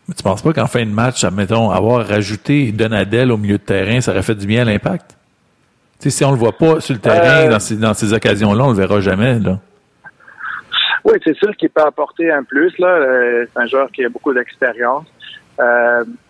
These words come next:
Speaker 2: mais en même temps, il faut, il faut laisser un peu de temps à l'entraîneur. Il va s'ajuster tranquillement, il va connaître un peu la ligue, il va connaître un peu les joueurs,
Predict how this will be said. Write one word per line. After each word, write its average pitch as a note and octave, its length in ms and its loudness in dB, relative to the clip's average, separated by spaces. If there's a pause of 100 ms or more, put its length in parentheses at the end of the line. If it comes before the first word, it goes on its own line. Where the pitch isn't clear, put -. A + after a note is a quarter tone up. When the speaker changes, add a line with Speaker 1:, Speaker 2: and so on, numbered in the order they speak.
(220)
Speaker 2:
mais C#3 140 -2
en C3+ 80 0
même D3+ 220 -2
temps, F#3 300 2
il C#3+ 200 -4
faut, E3 300 2
il C3 120 -2
faut G3+ 140 -2
laisser F#3 380 -2
un D#3 100 2
peu D#3 140 -2
de - 100 -6
temps E3 160 2
à D3 40 -2
l'entraîneur. C3+ 640 -2 (560)
Il C3+ 60 -2
va C#3+ 140 -4
s'ajuster D3+ 500 -4
tranquillement, D3 720 -2
il D3+ 100 -2
va C3 160 -2
connaître D3+ 340 -2
un D3 60 0
peu D3+ 140 -4
la C#3 160 0
ligue, C#3+ 360 0
il B2 80 -16
va B2+ 120 -4
connaître C#3 340 -4
un C3+ 80 -2
peu C#3+ 100 -4
les C3+ 160 0
joueurs, C#3 440 0